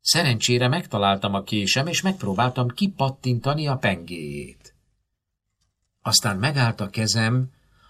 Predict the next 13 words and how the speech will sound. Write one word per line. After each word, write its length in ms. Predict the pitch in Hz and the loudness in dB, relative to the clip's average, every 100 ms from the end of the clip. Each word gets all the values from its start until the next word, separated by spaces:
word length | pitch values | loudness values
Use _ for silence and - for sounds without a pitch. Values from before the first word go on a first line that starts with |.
| - | -2
amikor 400 | 120 117 110 101 | 0 2 0 2
rájöttem, 720 | 135 156 139 127 - 135 139 | 2 4 2 0 -2 0 2
hogy 160 | 123 | 2
a 60 | 110 | 0
vérfarkasnak 920 | 107 175 135 131 117 120 - 123 110 - | 0 -2 0 -2 0 -2 0 -2 -2 -4
esze 440 | 180 214 - 185 180 | -2 2 2 2 -4
ágában 760 | 175 170 127 120 113 110 107 | -4 -4 -2 0 2 0 -2
sincs, 400 | 98 127 139 127 - - - | -2 0 0 0 -6 -14 -6
legalábbis 720 | 98 98 82 82 95 95 - | -4 -2 -2 -2 -4 -4 -4
egyelőre, 880 | 120 117 98 80 78 82 98 123 - _ _ _ - - | -2 0 -2 -4 -10 -4 -2 -2 -6 _ _ _ -20 2
elharapni 760 | 139 147 98 95 123 - 123 | 4 4 2 0 0 0 2
a 100 | 120 | 2
torkom. 680 | 117 92 67 - 64 62 - | 0 -4 -6 -12 -14 -14 -18